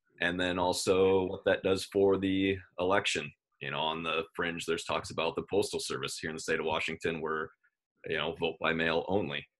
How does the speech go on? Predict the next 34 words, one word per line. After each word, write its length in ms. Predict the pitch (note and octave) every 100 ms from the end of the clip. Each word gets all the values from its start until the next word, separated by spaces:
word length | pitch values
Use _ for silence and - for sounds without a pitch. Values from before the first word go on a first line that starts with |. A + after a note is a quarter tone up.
| _ _
So 260 | - D#2 D2+
it's 140 | -
a 40 |
big 260 | D#2 F#2 E2+
year 220 | F2 E2+
for 340 | - F2 E2+ E2+
the 120 | E2+
election. 580 | E2 F#2 - F2+ F#2 -
And 380 | D#2+ D2+ D#2 E2+ _ _
if 120 | - -
the 60 | -
country's 420 | F#2 E2 D#2+ -
facing 380 | F2 E2 F2+ D#2+
another 560 | E2 E2+ E2+ E2 E2 _ _ _ _ _ _ _ -
form 260 | G#2+ G2+ F#2
of 120 | E2+
a 40 | D#2
lockdown 600 | F2 G#2 - E2+ F2+ G2
here 120 | F2+
in 60 | F2
a 40 |
few 160 | - E2
months 220 | E2 F#2+ -
because 320 | E2 E2 E2
everything 420 | E2+ D#2+ E2+ D#2+
got 160 | D#2+ E2
adjusted 460 | D2+ D#2+ - D#2 -
too 120 | E2
soon, 420 | - C3+ G2+ - _ _ _ _ _ _ _
where 140 | E2+ E2
does 140 | E2+
that 180 | D2+ E2+
leave 180 | F#2 E2
us 300 | D#2+ -